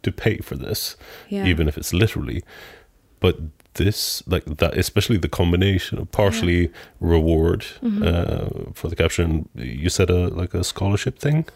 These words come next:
Speaker 2: Yeah, the scholarship thing I think is really, um,
Speaker 1: Like, both of those are
Speaker 2: they actually mean something.
Speaker 1: Yeah.
Speaker 2: However, I'm about to ruin it.
Speaker 1: Oh, shit.
Speaker 2: Northwest attorney Richard Ward said the settlement was not an admission of guilt.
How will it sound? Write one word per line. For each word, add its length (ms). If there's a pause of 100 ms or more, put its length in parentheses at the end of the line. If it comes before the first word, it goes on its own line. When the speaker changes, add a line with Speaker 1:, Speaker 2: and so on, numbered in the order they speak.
(240)
Speaker 2:
Yeah, 220
the 100
scholarship 560
thing 180
I 80
think 280
is 120
really, 460
um, 500
Speaker 1:
Like, 160
both 400
of 100
those 300 (180)
are 540
Speaker 2:
they 140
actually 380
mean 340
something. 540
Speaker 1:
Yeah. 640
Speaker 2:
However, 540
I'm 140
about 220
to 100
ruin 340
it. 220 (120)
Speaker 1:
Oh, 360
shit. 420 (160)
Speaker 2:
Northwest 560
attorney 480
Richard 380
Ward 320
said 320
the 80
settlement 600
was 160
not 260
an 100
admission 460
of 100
guilt. 460